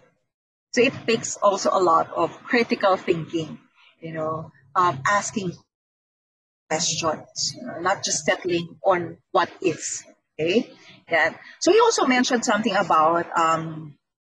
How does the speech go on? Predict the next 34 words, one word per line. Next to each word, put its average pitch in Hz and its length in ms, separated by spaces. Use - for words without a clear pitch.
ayan, 170 420
yung, 190 240
yung 214 200
hegemony 226 800
is 190 120
also 180 440
connected 165 640
with 165 160
formamentism. 170 1400
Sabi, 202 220
formamentism 185 800
is 165 140
also, 165 560
um, 165 480
a - 60
kind 277 260
of 208 160
mindset. 190 480
So 269 100
he's 294 160
also 262 240
challenging 220 580
us 170 160
with - 120
the 220 60
counter-hegemony. 226 1120
We 247 60
have 262 220
to 220 60
also 226 260
have 202 160
an 202 200
alternative 247 640
mindset. 147 560